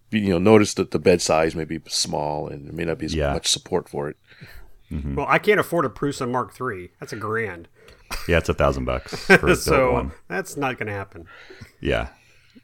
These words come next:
Speaker 2: So
Speaker 3: And
Speaker 2: unless you're doing a lot of three D printing, uh, you know, that would be kind of a prosumer level.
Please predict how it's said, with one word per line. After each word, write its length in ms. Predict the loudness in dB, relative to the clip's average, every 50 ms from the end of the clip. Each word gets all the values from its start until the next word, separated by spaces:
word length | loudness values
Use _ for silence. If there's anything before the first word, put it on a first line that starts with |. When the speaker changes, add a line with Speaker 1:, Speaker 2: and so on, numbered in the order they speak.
| _ _ _ _
Speaker 2:
So 200 | -16 -4 0 2 4
Speaker 3:
And 100 | 4 6
Speaker 2:
unless 220 | 4 4 2 2
you're 80 | 0 2
doing 200 | 2 2 4 4
a 40 |
lot 160 | 4 4 4 2
of 80 | 0
three 140 | 0 -2 -2
D 80 | -2 -2
printing, 320 | -2 -2 -2 -2 -2 -2
uh, 140 | -2 -4 -4 -6
you 100 | -6 -6
know, 100 | -4 -2
that 160 | 0 2 4 4
would 160 | 4 2 0
be 140 | -2 -4 -4
kind 220 | -4 -4 -4 -4
of 100 | -4 -4
a 80 | -6 -8
prosumer 720 | -6 -6 -2 0 0 0 0 -2 -4 -4 -4 -4 -4 -4
level. 440 | -4 -4 -4 -4 -4 -6 -6 -6 -8